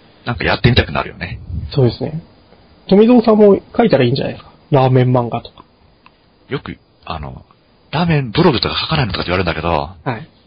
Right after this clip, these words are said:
Speaker 1: めんどくせえんだよね。<laughs> なんかす、嫌なんだよ。だから要するにそういう邪魔くさいこと言いながら食ったりするのが。
Speaker 2: はあ、はあはあ、
Speaker 1: まあ、うま、うまいかまずいかって言ったら、ここはあの、俺の中では星五つ中の三つぐらいだなとかっていう、そういうぐらいのレベルの方がいいんだよね。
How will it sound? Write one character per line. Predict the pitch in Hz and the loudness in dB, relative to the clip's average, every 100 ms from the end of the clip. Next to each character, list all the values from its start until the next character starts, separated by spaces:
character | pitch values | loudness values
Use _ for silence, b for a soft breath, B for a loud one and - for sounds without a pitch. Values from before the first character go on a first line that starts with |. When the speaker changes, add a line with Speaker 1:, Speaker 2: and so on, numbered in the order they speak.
| _ | _
Speaker 1:
め | - | -6
ん | 185 | -2
ど | |
く | - | 0
せ | 294 | 0
え | |
ん | |
だ | - | 0
よ | 60 | 0
ね。 | - - - - 440 | 2 2 0 0 0
<laughs> | 427 403 - | 2 -2 -2
な | 440 | -2
ん | |
か | 120 | -2
す、 | - - - 135 151 | -6 -8 -10 -8 -2
嫌 | 247 | 0
な | 285 | 2
ん | 131 | 0
だ | 85 | -2
よ。 | |
だ | - | -4
か | 110 | -4
ら | 87 | -4
要 | 117 | -4
す | 123 | -4
る | 117 | -6
に | 95 | -4
そ | 131 | -2
う | 131 | -2
い | 123 | -2
う | 123 113 - - b b | -2 -4 -8 -18 b b
邪 | - 117 | -2 -2
魔 | 135 | 0
く | |
さ | - | -2
い | 135 | -2
こ | |
と | 101 | -2
言 | |
い | 98 | -4
な | |
が | 95 | -4
ら | 95 - - _ | -4 -8 -20 _
食 | 123 | -8
っ | |
た | 98 | -6
り | 90 | -6
す | 101 | -6
る | |
の | 92 | -4
が。 | 85 | -2
Speaker 2:
は | - | -2
あ、 | 156 | -2
は | 135 135 | -8 -10
あ | |
は | 139 143 160 | -12 -14 -16
あ、 | _ _ _ _ | _ _ _ _
Speaker 1:
ま | - | -12
あ、 | - - | -12 -12
う | 107 | -8
ま、 | 131 208 | -6 -6
う | 131 | -2
ま | 214 | -2
い | 277 | 0
か | 101 | 0
ま | 110 | 0
ず | - | 0
い | |
か | - | -4
っ | |
て | 92 - | -8 -10
言 | 92 87 | -12 -12
っ | - | -8
た | 98 | -8
ら、 | |
こ | 95 | -6
こ | 156 | -6
は | 151 98 | -2 -2
あ | 87 | -4
の、 | 82 82 - B B | -6 -8 -10 B B
俺 | 131 160 | 0 0
の | 170 | 0
中 | 170 113 | -2 0
で | |
は | 85 | -2
星 | - 127 - 120 117 _ B B B | -2 -6 -6 -10 -12 _ B B B
五 | 139 143 | -8 -8
つ | 147 - | -8 -8
中 | - 117 | -6 -4
の | 113 | -4
三 | 107 | -4
つ | - 196 | -4 0
ぐ | |
ら | 165 | 0
い | |
だ | 92 | 0
な | 104 98 | -2 -4
と | - | -6
か | 78 | -8
っ | - | -6
て | 143 | 2
い | - | 2
う、 | 156 | 2
そ | - | -2
う | 214 | -2
い | |
う | |
ぐ | 220 | -4
ら | |
い | |
の | 185 | -2
レ | 190 | 0
ベ | 185 | 0
ル | |
の | 185 | -2
方 | 170 | -4
が | 107 | -8
い | - | -10
い | |
ん | 151 | -10
だ | - | -12
よ | - | -6
ね。 | - - | -4 -4